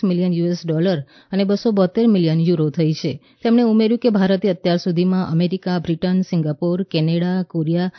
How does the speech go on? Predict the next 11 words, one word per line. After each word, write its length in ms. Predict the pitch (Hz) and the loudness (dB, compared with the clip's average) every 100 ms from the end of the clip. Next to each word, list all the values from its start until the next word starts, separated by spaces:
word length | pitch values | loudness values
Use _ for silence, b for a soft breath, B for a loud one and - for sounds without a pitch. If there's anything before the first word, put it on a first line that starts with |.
| B B 165 | B B -2
લક્ઝમબર્ગ, 640 | 170 165 165 165 196 185 - - | 0 0 0 0 -2 -4 -10 -10
ઇટાલી, 460 | 180 170 165 196 247 b - | -6 -4 -2 -2 -4 b -4
જર્મની, 480 | 196 190 214 247 262 | 2 4 4 6 4
બેલ્જિયમ 520 | 185 180 185 233 226 | 4 4 4 4 4
અને 140 | 214 | 2
ફ્રાન્સ 300 | 214 202 196 226 220 | 0 2 2 2 0
સહિતના 420 | 196 190 202 202 | -2 -2 -2 -2
ચોત્રીસ 440 | 196 202 185 208 233 | 0 0 2 0 0
દેશોના 360 | 185 185 190 180 | -2 0 0 -2
ઉપગ્રહ 440 | 156 170 190 180 | -2 -2 0 0
લોન્ચ 340 | 151 180 147 | 0 -2 -2